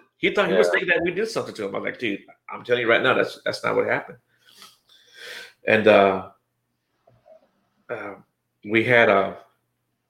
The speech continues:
Speaker 1: so shortly after that, you know, my son's in the military. He came home on leave,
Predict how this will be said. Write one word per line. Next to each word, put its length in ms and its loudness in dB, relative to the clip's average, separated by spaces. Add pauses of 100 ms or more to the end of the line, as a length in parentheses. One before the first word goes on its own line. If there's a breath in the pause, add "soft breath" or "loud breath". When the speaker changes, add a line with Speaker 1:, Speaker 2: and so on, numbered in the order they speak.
(120)
Speaker 1:
so 400 4
shortly 340 4
after 240 2
that, 240 2
you 60 -8
know, 220 -8 (200)
my 60 -12
son's 260 -6
in 60 -4
the 60 -6
military. 520 -2
He 80 -4
came 240 0
home 180 -2
on 140 -2
leave, 380 -6